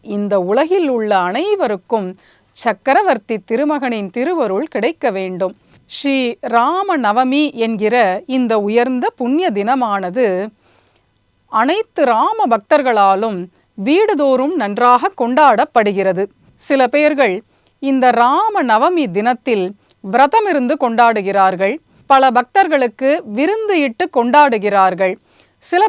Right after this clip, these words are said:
பேர்கள் நன்றாக விமரிசையாக பூஜைகளை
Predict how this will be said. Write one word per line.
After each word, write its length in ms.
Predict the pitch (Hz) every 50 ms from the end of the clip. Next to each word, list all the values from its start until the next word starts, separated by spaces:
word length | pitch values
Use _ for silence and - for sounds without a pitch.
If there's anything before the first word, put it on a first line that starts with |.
| -
பேர்கள் 440 | 302 254 233 208 202 240 247 220 190 190 208 202 _ _ _ _ _ _ _ _ _ _ 233 233
நன்றாக 500 | 247 277 294 339 349 339 359 381 403 415 277 240
விமரிசையாக 800 | 254 277 381 427 415 392 - 381 330 302 285 269 269 269 262 233 269 277 311 311 - _ -
பூஜைகளை 580 | 370 403 453 427 403 415 403 320 330 302 277